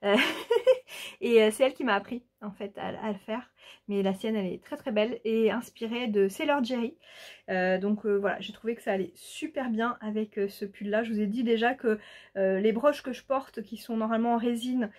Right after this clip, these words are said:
euh, ce qui est une marque, euh, australienne, donc, euh, Earthwilder,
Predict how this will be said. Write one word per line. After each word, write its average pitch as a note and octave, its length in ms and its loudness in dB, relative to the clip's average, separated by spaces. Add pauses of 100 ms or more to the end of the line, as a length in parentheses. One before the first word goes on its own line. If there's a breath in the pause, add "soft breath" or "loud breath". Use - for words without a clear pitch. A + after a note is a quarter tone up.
(300 loud breath)
euh, G3+ 300 4
ce G3+ 140 -10
qui - 100 -8
est G3+ 180 -6
une G#3 140 -2
marque, A#3 300 -2
euh, G#3 160 4
australienne, A#3+ 1000 0
donc, G3 300 -4
euh, E3+ 360 -6 (320)
Earthwilder, A3 640 -4